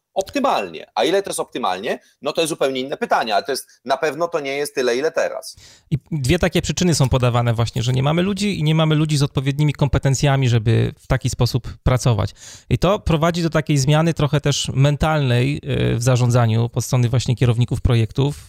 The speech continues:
Speaker 2: e, która może być trudna do przeskoczenia przy wdrożeniu,
Speaker 1: Mhm.
Speaker 2: e, takiego podejścia.
Speaker 1: Znaczy, praktyka pokazuje, teoria i, teoria i praktyka pokazuje, że zła wielozadaniowość objawia się jako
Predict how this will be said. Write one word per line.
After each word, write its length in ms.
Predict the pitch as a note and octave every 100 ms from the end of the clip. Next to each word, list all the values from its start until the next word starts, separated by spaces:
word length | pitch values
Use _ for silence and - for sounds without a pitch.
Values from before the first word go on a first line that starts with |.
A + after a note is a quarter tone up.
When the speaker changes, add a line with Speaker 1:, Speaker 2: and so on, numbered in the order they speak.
| -
Speaker 2:
e, 200 | - C3
która 320 | - C#3 C#3
może 240 | D3 D3 D#3
być 180 | C3+ -
trudna 400 | - F3 - F3+
do 140 | D#3
przeskoczenia 640 | - D#3+ - D#3 F3 C3 A2+
przy 320 | - C3+ A#2
wdrożeniu, 540 | A2 C3 B2+ B2 B2 - -
Speaker 1:
Mhm. 260 | - B2 - C#3+
Speaker 2:
e, 40 |
takiego 340 | C3+ B2+ B2 B2
podejścia. 540 | B2+ A2+ G#2+ - B2+ -
Speaker 1:
Znaczy, 480 | F3+ D#3+ E3 C3+ - _ _ _
praktyka 480 | D#3 A3 - G#3+ G3
pokazuje, 640 | F3+ E3 C3+ C#3 A2+ B2+
teoria 360 | E3 F#3+ G3+
i, 80 | D3+
teoria 420 | D3 E3 A3 F#3+
i 60 | C#3+
praktyka 400 | D#3+ D#3 C#3 C#3+
pokazuje, 720 | C#3 C3+ B2+ G#2+ F#2+ F2 D3+ - _ _ _
że 460 | - C#3+ B2+ - - _ _
zła 320 | - B2 F#3 G3
wielozadaniowość 960 | F#3+ E3 D3+ C#3+ D3 C3 G#2 D3 - -
objawia 680 | B2+ B2 G#3+ A#3+ A2 D#2+
się 320 | - - - _ -
jako 760 | A#2+ D#3+ C#3 B2+ B2 G#3+ -